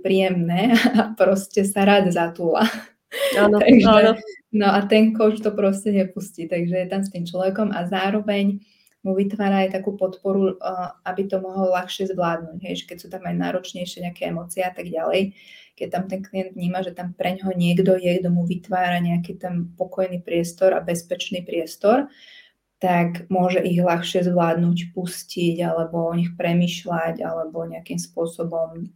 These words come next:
Speaker 1: od nich, eh, získavať odstup, aby sa nimi nenechal tak pohlcovať. To je ďalšia vec. No, drží to. Vlastne drží to a, a drží ten kontext a svieti.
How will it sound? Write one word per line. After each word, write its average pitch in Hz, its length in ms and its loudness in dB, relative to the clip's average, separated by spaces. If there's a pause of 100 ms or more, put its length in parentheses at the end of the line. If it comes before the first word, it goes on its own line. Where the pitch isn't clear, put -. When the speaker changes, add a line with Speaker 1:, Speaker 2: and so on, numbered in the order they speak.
(160)
Speaker 1:
od 170 160 0
nich, 170 380 -2
eh, 160 400 -4 (240)
získavať 170 560 -2
odstup, 170 400 -4
aby 170 160 -4
sa 175 160 -8
nimi 170 220 -6
nenechal - 400 -4
tak - 200 -8
pohlcovať. 185 600 -2 (680)
To - 80 -20
je 185 120 0
ďalšia 175 440 2
vec. 175 240 0 (1300)
No, 196 380 0 (640)
drží 190 320 2
to. 170 280 -4
Vlastne 185 320 -2
drží 196 320 4
to 196 120 2
a, 175 160 0 (240)
a 175 100 -4 (300)
drží 180 360 0
ten 180 160 -2
kontext 170 560 -4
a 180 120 2
svieti. 185 760 -2